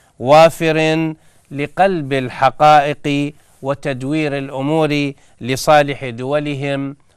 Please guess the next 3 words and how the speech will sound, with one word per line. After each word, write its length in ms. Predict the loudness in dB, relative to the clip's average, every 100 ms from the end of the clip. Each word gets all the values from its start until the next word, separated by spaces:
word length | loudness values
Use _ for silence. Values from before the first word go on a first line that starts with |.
| -4
ومجتمعاتهم. 1200 | -2 -2 -2 -4 -2 2 2 2 -2 -6 -6 -8 _ _ _ -8
عن 180 | -6
الإعلام 920 | -4 -6 -8 -6 0 4 4 0 -6